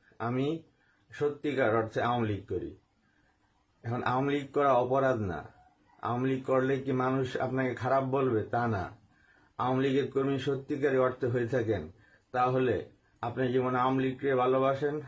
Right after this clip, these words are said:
আওয়ামী লীগকে ভালোবাসার আগে আপনার দেশ, জাতি, ধর্মকে আপনার ভালোবাসতে হবে, জগন-, জনগণকে ভালোবাসতে হবে,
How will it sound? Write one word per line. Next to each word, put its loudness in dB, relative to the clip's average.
আওয়ামী 0
লীগকে 0
ভালোবাসার 2
আগে 0
আপনার 0
দেশ, 2
জাতি, 0
ধর্মকে 0
আপনার -2
ভালোবাসতে 0
হবে, -4
জগন-, 0
জনগণকে 0
ভালোবাসতে 0
হবে, -6